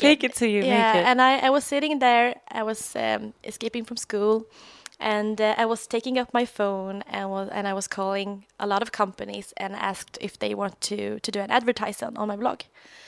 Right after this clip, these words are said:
Speaker 1: And I think, like, the fifty-first call, they were like,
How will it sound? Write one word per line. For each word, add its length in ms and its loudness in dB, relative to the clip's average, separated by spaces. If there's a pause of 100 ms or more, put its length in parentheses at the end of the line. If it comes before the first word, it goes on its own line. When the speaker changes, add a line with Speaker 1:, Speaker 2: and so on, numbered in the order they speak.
(480)
Speaker 1:
And 420 -4
I 120 -6
think, 280 -8
like, 200 -16
the 120 -16 (800)
fifty-first 960 0
call, 420 2
they 160 0
were 160 2
like, 300 -4